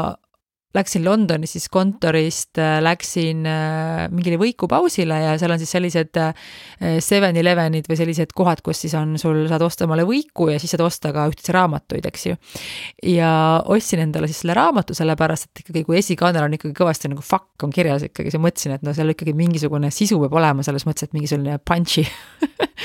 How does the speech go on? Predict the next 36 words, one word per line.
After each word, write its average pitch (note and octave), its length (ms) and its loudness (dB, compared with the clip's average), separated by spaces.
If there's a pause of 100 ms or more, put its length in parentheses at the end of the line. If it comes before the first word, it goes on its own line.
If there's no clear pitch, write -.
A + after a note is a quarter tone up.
(400)
Et F3+ 220 0
mingi, F#3+ 260 4
mingi A#3+ 160 2
suuvärk G#3+ 400 4
seal G#3 220 2
on, A3+ 180 2
eks F3 220 -2
ju, E3+ 80 4
ja, E3 140 6 (180)
ja F3 100 4
võtsin G3 320 -2
võiku A3+ 300 -2
kõrvale, A#3 260 2
siis G#3 80 0
natukene A#3+ 320 -2
loen D#4 160 2
seda D#3 220 -2
raamatut D#3+ 500 -2
ja E3+ 200 2 (120)
oli G3 160 2
väga A#3 160 2
tore A#3+ 220 2
raamat C#4 340 0
muidu, D3+ 160 0
by D#3 160 -2
the D3+ 80 0
way. D3+ 220 -2 (500)
Aga F3 380 2 (100)
mul A3 160 2 (120)
sellest G#3+ 80 2
raamatust F#3 320 0
nagu E3 100 -4
mitte F3+ 220 -2
midagi D#3 180 -2
eriti D#3 220 -4
meeles. D3+ 340 -2